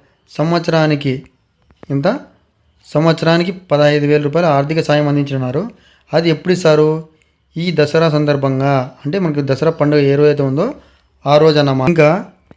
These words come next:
ఈ పథకానికి మనకి ఏమేం కావాలి, ఏమేం డాక్యుమెంట్స్ కావాలో చూద్దాం. ఇక్కడ చూడండి, ఎవరైతే ఈ పథకానికి అప్లై చేస్తున్నారో వాళ్ళకి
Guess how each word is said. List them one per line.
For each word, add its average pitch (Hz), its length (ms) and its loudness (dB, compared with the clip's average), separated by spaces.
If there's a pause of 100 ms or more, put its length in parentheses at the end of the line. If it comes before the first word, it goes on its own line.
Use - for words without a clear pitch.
(200)
ఈ 202 40 -2 (120)
పథకానికి 165 560 2 (680)
మనకి 175 260 -2
ఏమేం 175 220 2 (100)
కావాలి, 147 340 4
ఏమేం 175 240 0
డాక్యుమెంట్స్ 151 360 -2
కావాలో 143 280 2
చూద్దాం. 135 260 -2 (840)
ఇక్కడ 160 220 -4
చూడండి, 170 260 2 (720)
ఎవరైతే 180 340 2
ఈ - 80 -2
పథకానికి 165 460 0
అప్లై 160 220 2
చేస్తున్నారో 147 380 2 (560)
వాళ్ళకి 151 340 2